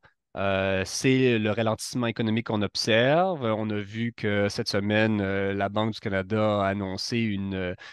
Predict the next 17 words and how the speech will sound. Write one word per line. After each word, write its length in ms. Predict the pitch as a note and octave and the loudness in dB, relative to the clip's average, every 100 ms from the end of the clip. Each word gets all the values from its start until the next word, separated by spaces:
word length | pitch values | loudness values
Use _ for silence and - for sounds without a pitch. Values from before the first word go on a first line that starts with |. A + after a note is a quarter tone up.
| - - | -18 -6
diminution 880 | A#2 B2 A2 G#2 - A#2+ A2+ A2+ G#2 | 0 2 2 -2 -2 0 2 2 -2
de, 480 | G2+ G2 G2 G2 - - | -2 0 2 0 -2 -4
euh, 600 | F#2+ F#2+ G2 G2+ G2+ G#2+ | -4 -4 -4 -2 -2 -2
son 180 | A#2 G2+ | -4 -2
taux 160 | B2+ | -2
d'escompte. 720 | A2 - - B2+ C3+ D3+ G#3 | -2 -2 0 4 6 4 4
On 80 | A2 | 0
voit 100 | G#2+ | -4
que 80 | A2+ | -2
l'inflation 460 | G#2+ A#2 G#2+ - A2+ | -2 0 -2 -2 0
ralentit, 680 | A2 G#2 G2 - D3 E3+ | 2 0 -4 -6 -2 0
mais 140 | D3 G#2+ | 2 0
l'inflation 380 | G#2+ A2 B2+ | -2 -4 -2
ralentit 500 | A2+ G#2+ G2 F#2+ - | -2 0 -2 -4 -4
aussi 380 | C3+ A2+ - C#3 | -4 -4 -6 -6
parce 280 | - G#2 - | -6 -6 -2
que 240 | A2+ A2+ | 0 0